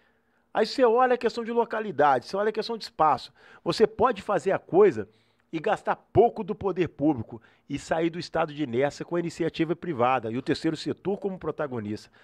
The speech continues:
Ali dentro de cada comunidade tem capoeirista, tem instrumentista, e quando as pessoas pensam que a periferia também, quando se fala em música, tem que aprender só a tocar teclado, violão e violão. Ah, eu quero orquestra, irmão.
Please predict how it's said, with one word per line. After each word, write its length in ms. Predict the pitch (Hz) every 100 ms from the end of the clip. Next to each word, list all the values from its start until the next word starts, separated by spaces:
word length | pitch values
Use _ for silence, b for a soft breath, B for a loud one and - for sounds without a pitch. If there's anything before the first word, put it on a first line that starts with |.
| b b
Ali 240 | - 160 220
dentro 240 | 190 269
de 80 | 226
cada 240 | - 214
comunidade 520 | 208 208 202 170 180 -
tem 100 | 170
capoeirista, 680 | 160 156 151 180 170 170
tem 140 | 151 151
instrumentista, 760 | 151 160 151 - 185 160 160 b b b
e 80 | 156
quando 240 | 196 214
as 100 | 202
pessoas 340 | 202 185 196 -
pensam 360 | - 202 180
que 80 | 190
a 40 |
periferia 600 | 185 185 185 - 170 170
também, 240 | 175 139 139
quando 180 | 160 135
se 60 | 143
fala 220 | 160 147
em 40 |
música, 280 | 131 180 -
tem 100 | 190
que 80 | 185
aprender 300 | 185 170 170
só 120 | 196
a 20 |
tocar 260 | 190 185 180
teclado, 480 | 185 - 165 185 180
violão 320 | 233 233 208 - B B
e 240 | 185 185
violão. 460 | 165 202 143 135 127 B B -
Ah, 120 | 202
eu 120 | 143
quero 240 | - -
orquestra, 460 | 359 - 214 269 -
irmão. 200 | 123